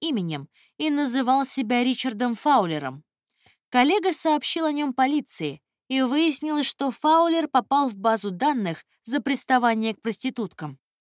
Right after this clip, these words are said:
Сравнение отпечатков пальцев подтвердило идентичность Фаулера и Макдафа. Четвертого мая его арестовали. Двадцать шестого июня тысяча девятьсот девяносто второго года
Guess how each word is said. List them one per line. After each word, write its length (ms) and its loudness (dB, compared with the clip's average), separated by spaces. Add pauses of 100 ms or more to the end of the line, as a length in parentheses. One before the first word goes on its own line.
(760)
Сравнение 640 2
отпечатков 600 -2
пальцев 500 4
подтвердило 640 0
идентичность 880 -4
Фаулера 560 2
и 140 -4
Макдафа. 640 0 (480)
Четвертого 640 -2
мая 380 2
его 420 -2
арестовали. 720 -4 (1000)
Двадцать 400 4
шестого 500 0
июня 380 0
тысяча 320 -4
девятьсот 400 -4
девяносто 420 -4
второго 380 0
года 400 2